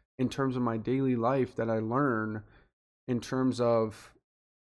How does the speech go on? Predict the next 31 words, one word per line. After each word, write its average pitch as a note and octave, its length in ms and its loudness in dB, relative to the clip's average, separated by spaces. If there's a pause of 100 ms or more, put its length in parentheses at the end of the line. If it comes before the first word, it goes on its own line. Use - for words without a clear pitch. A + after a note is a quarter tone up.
(160)
what B2+ 220 2
I A#2+ 120 4
normally B2 420 2
do, B2 180 0
like, A#2 160 0
when A#2 120 -4
I A2+ 40 -4
go A#2 160 0
to A2 80 0
work A#2 280 0
and A2 100 -8
stuff A#2 160 -8
like A#2 220 -2
that. A#2 340 0
Like, A#2 160 0
I'll C3 180 4
learn B2 220 2
new A#2 140 0
things, A#2+ 480 -2
but A2+ 120 -2
it - 100 -6
changes B2 420 -2
all A#2+ 120 2
the G#2+ 100 -4
time, C3+ 340 0
so A2+ 160 -6
it G#2+ 60 -8
just A2+ 160 -8
depends A#2 360 -4
on G#2+ 100 -6
circumstance. - 800 -6